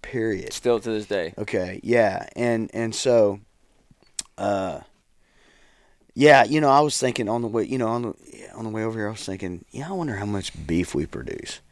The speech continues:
Speaker 2: <laughs>
Speaker 1: So, i-, just quick math, 'cause you said that, you know, how much one cow can, can, you know, one cow can feed a family for a year.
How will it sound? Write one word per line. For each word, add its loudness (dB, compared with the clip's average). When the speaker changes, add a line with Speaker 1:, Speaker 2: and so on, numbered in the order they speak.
Speaker 2:
<laughs> -2
Speaker 1:
So, 2
i-, -12
just -4
quick -2
math, -4
'cause -8
you -8
said -4
that, -10
you -6
know, -6
how -8
much -8
one 0
cow -4
can, -8
can, -10
you -10
know, -12
one -4
cow 0
can -14
feed -4
a -10
family -2
for -6
a -2
year. -6